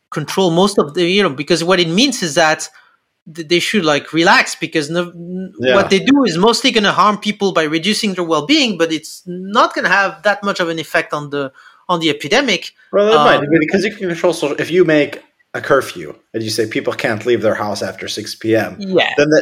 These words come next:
Speaker 2: it, it could hit their networks, right? If their networks are
Speaker 1: Yeah,
Speaker 2: getting
Speaker 1: yeah.
Speaker 2: stuff
Speaker 1: So,
Speaker 2: from
Speaker 1: so
Speaker 2: friends for
Speaker 1: yeah,
Speaker 2: dinner.
Speaker 1: like, so that's another complication. Like, uh, one thing I briefly discussed in the post,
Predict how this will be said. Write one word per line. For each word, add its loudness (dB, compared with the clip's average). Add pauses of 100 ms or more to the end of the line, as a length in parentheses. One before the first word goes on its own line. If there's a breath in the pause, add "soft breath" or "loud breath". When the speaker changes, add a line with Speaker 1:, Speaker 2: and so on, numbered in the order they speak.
Speaker 2:
it, 4
it 0
could 0
hit 0
their 4
networks, -2
right? 2
If -6
their 0
networks 0
are 2
Speaker 1:
Yeah, 4
Speaker 2:
getting 2
Speaker 1:
yeah. 4
Speaker 2:
stuff 0
Speaker 1:
So, 2
Speaker 2:
from -8
Speaker 1:
so 4
Speaker 2:
friends 2
for -14
Speaker 1:
yeah, 4
Speaker 2:
dinner. 0
Speaker 1:
like, 2 (200)
so 4
that's 2
another 2
complication. -2
Like, 0
uh, -2
one 0
thing -2
I 4
briefly -2
discussed -2
in -4
the -4
post, 0